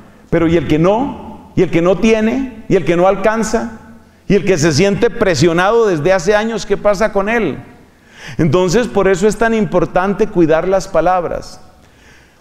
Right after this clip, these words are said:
Bueno, llevamos en este momento tres modernidades. La última la voy a mencionar porque ya dije que la iba a mencionar, que es la modernidad teológica. Esa tiene que ver con una herejía que se llama el modernismo.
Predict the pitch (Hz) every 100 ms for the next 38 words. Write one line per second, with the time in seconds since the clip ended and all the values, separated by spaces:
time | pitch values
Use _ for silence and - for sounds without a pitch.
0 | _ _ _ - 196 254 277 196 190 190
1 | 208 226 277 - - 78 170 185 180 240
2 | 233 196 208 226 233 214 214 233 247 220
3 | 190 170 175 220 233 185 170 175 165 233
4 | 214 175 160 185 226 214 139 160 156 170
5 | 196 220 - - - - - - - 175
6 | 143 160 156 170 196 226 190 185 151 156
7 | 202 185 - 131 123 131 - 156 156 196
8 | 185 156 135 127 131 170 151 135 147 151
9 | - 95 80 - - - - - 143 202
10 | 196 240 214 233 226 220 233 226 240 233
11 | 208 170 240 240 214 147 180 185 214 247
12 | 233 202 185 180 156 214 302 220 180 127
13 | 85 -